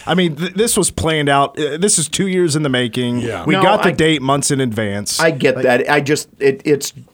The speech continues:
Speaker 3: just trying to cram too much into what is a, essentially a weeknight when you've got four acts and, and you add a opener on top of that.
Speaker 2: Yeah,
Speaker 3: You know,
Speaker 2: it,
Speaker 3: five acts.
Speaker 2: it is,
Speaker 3: That's
Speaker 2: he's right, though. He's right. It, when you go to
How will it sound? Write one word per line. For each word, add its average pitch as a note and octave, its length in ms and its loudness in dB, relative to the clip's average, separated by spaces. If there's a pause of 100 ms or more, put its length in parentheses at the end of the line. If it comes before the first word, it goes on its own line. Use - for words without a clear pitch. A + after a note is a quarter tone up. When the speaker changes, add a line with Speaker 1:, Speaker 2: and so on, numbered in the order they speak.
Speaker 3:
just - 280 0
trying F#3+ 280 0
to F3 80 0
cram C#3+ 320 0
too F3+ 200 -2
much D3+ 260 0
into G#2+ 840 -2 (380)
what C3 340 0
is C3 220 0
a, B2 300 2
essentially C#3+ 640 0
a C3 80 4
weeknight B2 720 -2 (280)
when B2+ 180 0
you've A#2+ 180 0
got C3 200 2
four F3+ 440 -2
acts E3+ 300 -2
and, C#3 200 -4
and C#3 220 -2
you B2+ 200 -2
add C3 220 2
a A#2 260 0
opener E3 520 0
on B2+ 160 0
top C3+ 260 0
of F#2 160 -4
that. G#2+ 400 0
Speaker 2:
Yeah, - 360 -12
Speaker 3:
You A#2+ 60 -2
know, A#2 60 0
Speaker 2:
it, - 60 -8
Speaker 3:
five D#3+ 340 2
acts. C#3 300 2
Speaker 2:
it G#3 40 2
is, G3 260 0
Speaker 3:
That's F#3 400 0
Speaker 2:
he's F#3+ 140 0
right, F3+ 60 -10
though. C#3+ 180 -4
He's C3 220 -6
right. D3 200 -2
It, D#3 220 -4
when C#3+ 340 -4
you A#3 160 -4
go C3 440 -2
to C3+ 320 -6